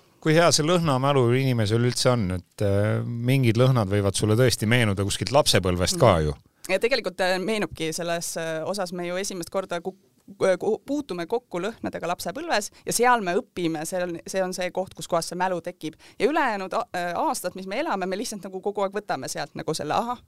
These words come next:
Speaker 2: okei, seal ma se-, olen seda lõhna nagu tundnud, on ju, ma tean, et see käib, äh, ma ei tea, värskelt niidetud muruga kokku, on ju. Et, äh, jah, see tuleb lapsepõlvest.
Speaker 1: Tuttav lõhn, jah.
Speaker 2: Jah.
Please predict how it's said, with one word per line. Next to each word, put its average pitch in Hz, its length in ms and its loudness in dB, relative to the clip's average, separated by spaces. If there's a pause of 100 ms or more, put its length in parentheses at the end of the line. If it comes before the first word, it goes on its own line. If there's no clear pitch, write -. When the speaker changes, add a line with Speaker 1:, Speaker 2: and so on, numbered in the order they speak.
Speaker 2:
okei, 185 260 -8
seal 202 200 -2
ma 180 100 -8
se-, 185 160 -8 (400)
olen 180 160 -6
seda 180 180 -2
lõhna 196 320 -6
nagu 202 160 -10
tundnud, 277 320 -8
on 214 160 -6
ju, 214 60 -6
ma 196 100 -8
tean, 190 240 -4
et 170 100 -8
see 185 160 -10
käib, 185 360 -10
äh, - 180 -2 (100)
ma - 60 -6
ei - 60 -8
tea, - 140 -12
värskelt 165 440 -6 (160)
niidetud 180 380 -2
muruga 185 260 -8
kokku, - 320 -4
on 165 160 -4
ju. - 100 -10 (800)
Et, - 460 -10
äh, - 120 -8
jah, 185 140 -2 (580)
see 190 100 -6
tuleb 196 180 2
lapsepõlvest. - 560 -8 (140)
Speaker 1:
Tuttav 127 280 0
lõhn, 123 300 0 (240)
jah. 95 160 0
Speaker 2:
Jah. 85 40 -12